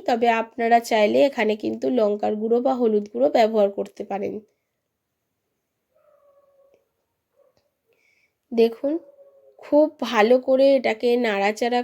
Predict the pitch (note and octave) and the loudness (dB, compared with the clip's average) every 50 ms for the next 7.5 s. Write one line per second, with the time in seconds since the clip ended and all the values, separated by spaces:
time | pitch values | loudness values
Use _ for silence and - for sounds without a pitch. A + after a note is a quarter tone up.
0 | B3 - C4 C4 C4 C4 C4+ D4 D4 - _ - - _ _ _ - A#3 A3+ G#3+ | -4 -2 0 2 4 4 2 2 -2 -6 _ -20 -20 _ _ _ 0 2 4 4
1 | A3+ A3+ A#3 A#3+ A#3 A3+ A3+ A3+ - B3+ B3+ B3+ - B3 B3 B3 - _ - C4+ | 4 2 2 0 -2 -2 -4 -4 -4 -4 -4 -4 -2 -4 -4 -4 -4 _ -4 -2
2 | C4 C4 C4 C4 C#4 C4+ B3+ C4 - A#3+ A#3 A#3+ A#3+ - C#4 C#4 C#4 - - - | -2 0 0 2 2 0 0 0 -2 -2 -2 -2 -2 -2 -2 -2 -2 -4 -2 -2
3 | C#4+ C#4 C#4 C#4 C#4 C#4 C#4 C4+ - - - A3 G#3+ G#3+ A3 A#3 A#3 - - C4 | 0 0 0 0 -2 -2 -4 -6 -6 -2 2 2 2 4 2 0 -2 -2 -2 0
4 | C4 C4 B3+ C4 B3 B3 B3+ C4 D4 - - - - - _ _ _ - - A#3 | 0 2 2 2 2 4 2 2 0 -2 -10 -20 -20 -20 _ _ _ 0 0 0
5 | A3+ - - B3+ B3+ B3+ - - C#4 C#4+ C4+ C4 C#4 C4+ C4+ B3+ - - - C4+ | 0 0 -2 -4 -4 -4 -2 -2 -2 -2 -2 -2 -2 -2 -2 -2 -4 -4 -2 0
6 | C4+ C4 B3+ C#4 C#4 C#4+ - - A3 A3 A3 A3 A3 B3 A#3+ A#3+ A#3 A3 G#3 G3+ | 0 0 0 2 2 2 2 2 0 0 -2 -2 -2 -2 -2 -2 0 0 0 0
7 | G#3 G#3 - G#3 G#3+ A3+ A3 G#3+ - | -2 -2 -4 -4 -2 -2 -4 -4 -4